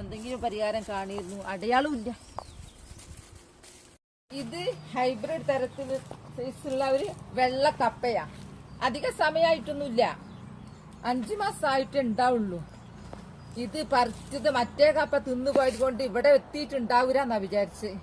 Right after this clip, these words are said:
ഇതാ ഇതും തിന്ന് തീർത്ത്. എന്തൊരു സങ്കട, പൊട്ടിക്കരയാനാ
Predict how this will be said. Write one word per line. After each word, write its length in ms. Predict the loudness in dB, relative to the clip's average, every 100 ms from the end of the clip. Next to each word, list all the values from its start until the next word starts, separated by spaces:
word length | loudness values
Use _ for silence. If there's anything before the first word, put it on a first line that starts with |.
| -12 -2
ഇതാ 160 | -2 -2 -8 -18 -18 -18 -6 -2
ഇതും 200 | 0 0 0
തിന്ന് 240 | -4 -6 -6
തീർത്ത്. 380 | -8 -8 -12 -12 -12 -16 -18 -18 -18 -18 -18 -18 -18 -16 -8
എന്തൊരു 320 | -4 -2 -2 -2 -4
സങ്കട, 440 | -4 -2 0 0 0 -4 -10 -14 -14 -12 -12 -12 -12 -12 0
പൊട്ടിക്കരയാനാ 960 | 0 0 -4 -4 0 2 2 2 2